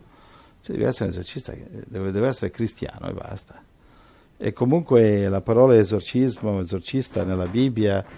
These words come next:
è usata in senso negativo. I fi-, i, um, e c'erano esorcisti figli di un certo Sheva nel libro degli Atti,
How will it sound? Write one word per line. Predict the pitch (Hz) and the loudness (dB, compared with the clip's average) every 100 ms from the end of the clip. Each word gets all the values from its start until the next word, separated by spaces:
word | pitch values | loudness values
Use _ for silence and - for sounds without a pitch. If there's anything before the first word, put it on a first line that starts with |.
| - - - _ | -16 -16 -16 _
è | - - 110 | -10 -2 0
usata | 104 98 107 117 123 - 110 107 101 | 2 0 2 4 4 4 2 4 2
in | 98 95 | -2 -4
senso | - 101 95 95 | -4 -6 -4 -6
negativo. | 92 92 - 92 - - - - - - - _ _ - | -6 -8 -8 -10 -8 -12 -18 -20 -20 -20 -20 _ _ -14
I | - | -12
fi-, | 85 101 95 - | -8 -6 -6 -8
i, | 101 92 98 110 120 - _ _ _ - _ - - _ _ _ - _ _ - | -10 -8 -10 -12 -16 -18 _ _ _ -20 _ -20 -20 _ _ _ -20 _ _ -4
um, | 120 117 113 110 107 107 107 - _ _ _ _ _ _ _ _ _ _ - - _ _ _ - | 0 2 2 2 0 -2 -6 -12 _ _ _ _ _ _ _ _ _ _ -20 -20 _ _ _ -16
e | - | -14
c'erano | - 104 98 101 98 98 101 | -6 -4 -2 -4 -6 -6 -8
esorcisti | - - 101 - 107 - 92 | -10 -10 -12 -8 -8 -6 -10
figli | - 98 95 | -8 -6 -6
di | 92 | -6
un | 87 | -8
certo | - - 85 | -8 -8 -8
Sheva | - - 87 82 87 - 87 | -10 -8 -8 -8 -12 -14 -14
nel | 98 | -14
libro | 101 92 87 | -14 -12 -12
degli | 98 98 | -12 -10
Atti, | 104 104 - 95 | -10 -10 -12 -16